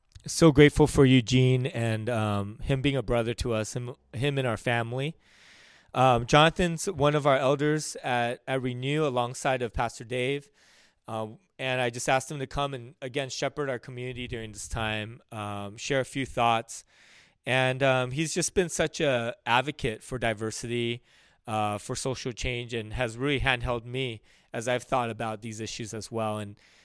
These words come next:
and helped me handhold our church in this being a continuing conversation for, for months now.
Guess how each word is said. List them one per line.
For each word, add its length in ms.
and 300
helped 200
me 120
handhold 640
our 200
church 560
in 400
this 260
being 240
a 80
continuing 640
conversation 720
for, 380
for 200
months 380
now. 300